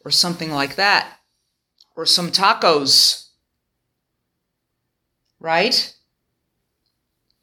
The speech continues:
You want to make sure that you have enough seasonings on hand.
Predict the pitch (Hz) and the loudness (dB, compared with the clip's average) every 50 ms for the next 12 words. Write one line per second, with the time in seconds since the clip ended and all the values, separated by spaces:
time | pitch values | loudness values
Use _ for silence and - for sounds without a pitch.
0 | _ _ _ - 175 175 175 190 202 208 208 202 196 185 180 - - 208 202 196 | _ _ _ -14 -8 -2 0 2 2 2 2 0 0 2 2 0 0 0 -2 -4
1 | 185 180 180 180 175 175 175 180 170 160 170 - - - - 202 202 208 190 190 | -4 -4 -2 0 0 0 2 0 0 0 2 2 2 2 2 0 0 0 0 0
2 | 180 170 165 160 160 160 - - - 165 160 156 156 135 139 165 175 180 170 156 | 0 -2 -4 -2 -2 -2 -2 -2 -2 -4 -4 -4 -6 -6 -4 -2 0 0 2 0
3 | 147 - - - - - - - | 0 -2 -2 -2 -2 -2 -2 -4